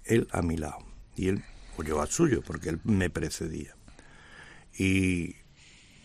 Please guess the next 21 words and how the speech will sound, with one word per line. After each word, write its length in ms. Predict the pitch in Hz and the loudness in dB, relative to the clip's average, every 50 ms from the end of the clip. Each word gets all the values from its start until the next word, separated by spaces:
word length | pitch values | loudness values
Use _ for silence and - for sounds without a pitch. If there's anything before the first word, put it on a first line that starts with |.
| - - - | -16 -4 2
y 60 | 110 | 4
me 100 | 104 92 | 6 6
llevaba 340 | 90 87 92 95 98 104 90 | 8 8 8 8 8 8 6
Pepote, 460 | 104 110 98 - 123 113 - - - - - - - - - - - - | 6 4 6 6 4 4 2 -2 -12 -14 -16 -20 -20 -20 -20 -10 -2 0
y 160 | 107 101 - - - | 0 0 0 0 -2
en 140 | 92 87 101 | 0 2 4
una 140 | 113 123 135 | 4 6 6
de 60 | 127 | 4
esas 180 | 113 120 135 120 | 4 4 4 4
recepciones 580 | 127 95 123 127 - - 131 120 104 101 104 - - - - - - - - - | 4 2 0 -2 0 2 4 4 4 4 0 -2 -6 -16 -20 -20 -20 -20 -10 -6
había 260 | - 90 87 92 92 | -4 -2 0 0 2
habido 280 | 92 101 98 92 101 95 | 4 4 4 4 4 4
en 80 | 92 | 4
los, 240 | 90 85 80 82 - - - | 2 0 0 -2 -8 -8 -4
en 80 | 98 87 | -2 -2
la 60 | 82 | -2
semana 300 | - - 85 87 90 95 | -2 -2 -2 0 2 2
anterior 280 | 95 - 95 95 101 101 | 2 2 2 2 2 4
unos 180 | 98 98 - | 2 2 0
cuantos 400 | - - 90 85 87 80 92 82 | 0 -2 -2 0 0 0 -2 -2
atentados 640 | 87 85 - 82 80 78 - - 76 78 80 76 | -4 -4 -4 -4 -4 -4 -4 -4 -6 -6 -6 -8